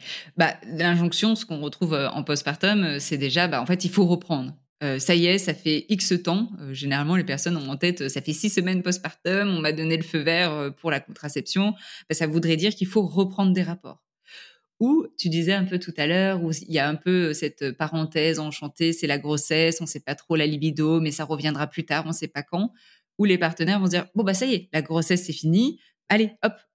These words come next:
il faut reprendre les rapports, quoi. Je comprends pas pourquoi, euh, c-, on n'avance pas plus vite. Je comprends pas pourquoi on n'a plus de rapports sexuels, là. Donc, il y a cette injonction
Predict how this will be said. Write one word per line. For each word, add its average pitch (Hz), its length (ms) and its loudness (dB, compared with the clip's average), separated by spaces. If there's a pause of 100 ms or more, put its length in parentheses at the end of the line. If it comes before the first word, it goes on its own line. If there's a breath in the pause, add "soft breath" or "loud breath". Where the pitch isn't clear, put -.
il 175 80 -2
faut 214 140 2
reprendre 190 300 2
les 185 100 4
rapports, 185 340 -2
quoi. 131 120 -14 (200)
Je 156 160 -8
comprends 165 320 -2
pas 208 140 2
pourquoi, 202 420 2
euh, 170 300 2
c-, - 320 -4 (120)
on 175 140 -2
n'avance 170 280 2
pas 175 120 2
plus 190 120 -2
vite. 185 140 4
Je 151 80 -2
comprends 160 280 -4
pas 220 120 0
pourquoi 190 360 2
on 175 260 0
n'a 151 100 -2
plus - 160 -2
de 190 60 0
rapports 165 260 -4
sexuels, 147 440 -4
là. - 120 -16 (100)
Donc, 180 200 0 (480 loud breath)
il 180 80 2
y - 20 6
a 180 180 4
cette 165 220 -2
injonction 165 580 2